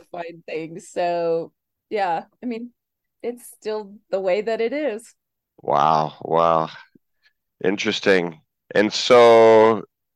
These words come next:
Speaker 2: I understand, I was reading on your website too, that you have a lot of, uh, women cyclists too, and there's a lot of cultural barriers there. So maybe you could explain that for our, you know,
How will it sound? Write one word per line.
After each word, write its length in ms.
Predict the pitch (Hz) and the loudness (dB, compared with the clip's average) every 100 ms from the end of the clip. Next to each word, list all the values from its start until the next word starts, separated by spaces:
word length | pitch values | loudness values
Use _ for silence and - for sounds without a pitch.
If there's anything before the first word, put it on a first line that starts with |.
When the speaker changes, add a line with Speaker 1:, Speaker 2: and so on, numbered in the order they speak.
| _ _ | _ _
Speaker 2:
I 180 | 107 117 | 4 6
understand, 500 | 117 113 - 117 104 | 4 0 4 6 8
I 100 | 113 | 6
was 120 | 101 | 4
reading 320 | 120 131 123 | 4 4 6
on 120 | 120 | 6
your 160 | 113 107 | 4 2
website 580 | 98 110 107 - 104 95 | 6 4 4 4 4 2
too, 300 | - 127 117 | -2 2 2
that 160 | 98 | 2
you 160 | 98 101 | 0 0
have 300 | 107 107 92 | 4 4 4
a 60 | 95 | 4
lot 340 | 95 98 98 | 6 6 6
of, 240 | 95 90 - - | 2 0 -12 -8
uh, 580 | - 90 87 82 78 73 73 _ _ _ _ | 0 2 4 2 2 -2 -8 _ _ _ _
women 600 | - 87 104 113 117 113 | -12 -2 4 6 6 4
cyclists 640 | 107 - 107 - 104 95 - | 0 2 2 2 -2 -2 -4
too, 360 | - 113 110 | -2 0 2
and 100 | 104 | 2
there's 160 | 98 87 | 2 0
a 40 | |
lot 240 | 92 95 92 | 4 4 4
of 160 | 82 | -2
cultural 500 | - - 98 - 95 | -8 -2 -2 0 -4
barriers 540 | 87 87 90 95 95 87 | 0 2 4 4 2 0
there. 280 | 92 92 110 | 0 0 -2
So 180 | - 85 | -6 -4
maybe 240 | 85 82 | -4 -4
you 60 | 82 | -8
could 220 | 85 76 | -10 -10
explain 720 | 76 - - 92 87 82 80 | -12 -14 -6 -2 0 0 -2
that 260 | 80 82 - | 0 0 -4
for 200 | 85 78 | -6 -2
our, 240 | 78 76 - _ _ _ _ _ | -4 -6 -16 _ _ _ _ _
you 120 | 87 | -8
know, 360 | 85 82 80 | -4 -4 -8